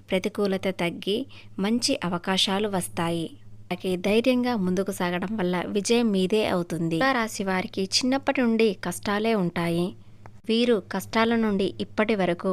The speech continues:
బయటపడలేరు. వీరికి కుటుంబ బాధ్యతలు చాలా ఎక్కువగా ఉంటాయి. ఈ కష్టం ఎక్కువ, ఫలితం తక్కువగా ఉంటుంది. అలాగే వీరిని కుటుంబం వాళ్ళు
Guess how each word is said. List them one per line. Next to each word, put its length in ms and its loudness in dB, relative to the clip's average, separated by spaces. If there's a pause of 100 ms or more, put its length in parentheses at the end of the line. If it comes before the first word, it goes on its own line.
బయటపడలేరు. 880 0 (600)
వీరికి 440 0
కుటుంబ 380 4
బాధ్యతలు 580 2
చాలా 420 2 (100)
ఎక్కువగా 480 0
ఉంటాయి. 520 0 (140)
ఈ 80 0 (500)
కష్టం 460 -2
ఎక్కువ, 320 -2 (100)
ఫలితం 440 -2
తక్కువగా 540 -2
ఉంటుంది. 520 -2 (420)
అలాగే 420 0
వీరిని 480 2
కుటుంబం 580 2
వాళ్ళు 420 2